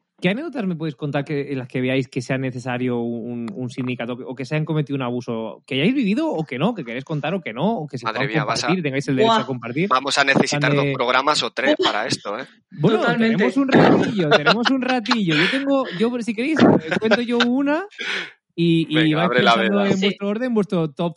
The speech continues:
Speaker 1: three o
Speaker 2: Yo ya la,
Speaker 1: top
Speaker 2: yo ya las
Speaker 1: five.
Speaker 2: tengo.
Speaker 1: Vale, vale, vale, guay.
Speaker 2: Es cuestión de dispararlas.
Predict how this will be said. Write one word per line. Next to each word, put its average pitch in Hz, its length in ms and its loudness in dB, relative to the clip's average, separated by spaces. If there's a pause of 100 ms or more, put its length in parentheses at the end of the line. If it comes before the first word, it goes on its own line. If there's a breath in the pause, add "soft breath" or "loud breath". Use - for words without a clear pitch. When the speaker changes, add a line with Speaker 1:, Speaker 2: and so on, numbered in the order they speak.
Speaker 1:
three 214 300 0
o 196 160 2
Speaker 2:
Yo 190 80 6
ya 196 120 6
la, 170 220 4
Speaker 1:
top 175 80 -2
Speaker 2:
yo 180 80 8
ya 175 140 8
las 139 160 2
Speaker 1:
five. 165 160 4
Speaker 2:
tengo. 127 340 2
Speaker 1:
Vale, 127 320 2
vale, 185 180 2
vale, 185 220 2
guay. - 180 2
Speaker 2:
Es 180 60 4
cuestión 175 400 6
de 151 140 6
dispararlas. 143 760 4